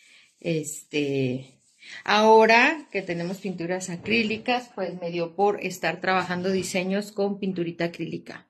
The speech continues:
Hola, Sara Guadalupe, saluditos. Sara Guadalupe Fernández Martínez, este,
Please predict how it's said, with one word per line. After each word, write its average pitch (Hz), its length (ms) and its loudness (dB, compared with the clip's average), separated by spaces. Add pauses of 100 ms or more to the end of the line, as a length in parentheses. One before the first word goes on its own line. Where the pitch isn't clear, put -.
(960)
Hola, 302 400 8
Sara 311 220 6
Guadalupe, 285 680 6
saluditos. 247 840 2
Sara 208 200 4
Guadalupe 196 480 2
Fernández 208 560 -2
Martínez, 190 720 -4
este, 175 1040 -4